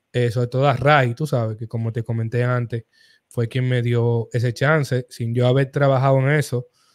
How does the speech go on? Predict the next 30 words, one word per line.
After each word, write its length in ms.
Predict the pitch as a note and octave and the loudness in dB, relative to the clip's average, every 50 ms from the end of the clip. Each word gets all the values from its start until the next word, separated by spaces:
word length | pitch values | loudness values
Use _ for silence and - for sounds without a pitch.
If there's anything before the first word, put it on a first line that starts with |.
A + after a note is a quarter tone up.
| _ _ _ _ _ _ _ | _ _ _ _ _ _ _
antes, 460 | A#2+ A#2+ B2 B2 A#2 - C3+ C3 B2+ - | -2 -2 -2 -2 -2 0 -2 -2 0 0
antes 340 | B2 B2+ C3 B2 C3+ B2+ B2+ | -2 -2 -2 0 0 0 0
de, 120 | C#3 C3+ - | 0 0 0
antes, 420 | B2 B2 B2 A#2+ C#3 C3 B2+ A#2+ - - | -2 -2 -2 -2 -2 -2 -2 -4 -4 -6
o 60 | B2+ | -6
sea, 180 | - - C3 A#2+ | -2 -2 0 0
nunca 320 | B2 C#3+ D3+ C#3+ - C3+ | 0 0 -2 -2 -2 -2
antes 220 | B2+ B2+ A#2 B2+ C3 | -2 0 0 2 2
de 80 | C3+ B2+ | 2 2
eso, 200 | - B2+ A#2 A#2 | 2 2 0 0
Ray, 380 | A#2 A#2 A#2 A#2+ B2 B2+ A#2+ | 2 2 2 4 2 2 2
tú 100 | A#2+ C#3 | 0 2
sabes, 200 | C3+ C3 A#2+ A2+ | 2 2 2 2
como 260 | - A#2+ A#2 A2+ A2 | 0 -2 -2 -2 -2
que 320 | - - A#2 A2+ A2 A2+ - _ _ _ _ _ _ _ _ _ | -2 -2 -2 -2 -2 -4 -6 _ _ _ _ _ _ _ _ _
fue, 320 | _ - B2+ B2+ B2+ B2 - - | _ 2 4 4 4 4 0 -2
ah, 260 | - C3 B2+ B2 B2 B2 - - _ _ - - | -2 -2 0 0 -2 -4 -6 -14 _ _ -4 0
como 200 | C3+ B2+ B2+ C3 | 2 4 4 4
me 120 | C3+ C3 | 4 4
conocía 520 | - C#3 B2+ B2 A#2 - C#3+ D3+ E3+ E3+ - - | 4 6 6 6 6 6 6 6 6 6 4 2
de 100 | E3 E3 | 2 4
profesor 440 | E3+ E3 D#3 D3+ C#3+ - E3 E3+ | 4 6 6 6 6 6 6 6
a 40 | F3+ | 8
alumno, 540 | F3 D#3 C#3+ C3 B2 A#2+ A#2+ A#2+ A#2+ A#2+ A#2 | 8 8 8 8 8 6 4 4 4 4 2
él 220 | A#2 A#2 B2 B2+ | 2 2 2 2
me 140 | C3 B2+ B2+ | 2 2 2
dio 100 | B2+ C3+ | 4 2
el 60 | C#3+ | 2
chance 440 | C#3 - B2+ B2 A#2+ A#2 - B2 A2+ | 0 0 -2 -2 -2 -2 -4 -4 -4
y 280 | G#2+ G#2 G#2 G#2 G#2+ | -4 -4 -6 -8 -10